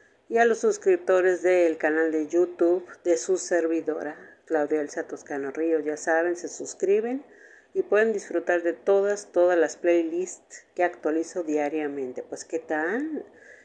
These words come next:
Espero que hayan tenido un estupendo fin de semana, que lo hayan vivido, que lo hayan gozado, que lo hayan disfrutado, en pocas palabras.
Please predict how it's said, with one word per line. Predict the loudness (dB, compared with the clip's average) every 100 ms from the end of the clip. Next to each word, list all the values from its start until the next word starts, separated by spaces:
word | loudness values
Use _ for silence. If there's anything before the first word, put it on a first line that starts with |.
| _
Espero | -8 -2 0 2
que | 2
hayan | 0
tenido | 0 2 4
un | 4 2
estupendo | 0 -6 -2 4 6 6 2 0
fin | 0 0 2
de | -2
semana, | -4 -2 0 0 -2 -6 -10 -10
que | -8
lo | -6
hayan | -6 -10 -10
vivido, | -8 -6 -6 -6 -10
que | -10
lo | -10 -8
hayan | -8 -8 -10
gozado, | -8 -6 -4 -8 -14 -18 _ _ _ -20 _ _ _ _ _
que | -8
lo | -6
hayan | -6 -4
disfrutado, | -4 -4 -14 -10 -8 -6 -8
en | -16
pocas | -20 -20 -18
palabras. | -18 -16 -16 -18 -20 -20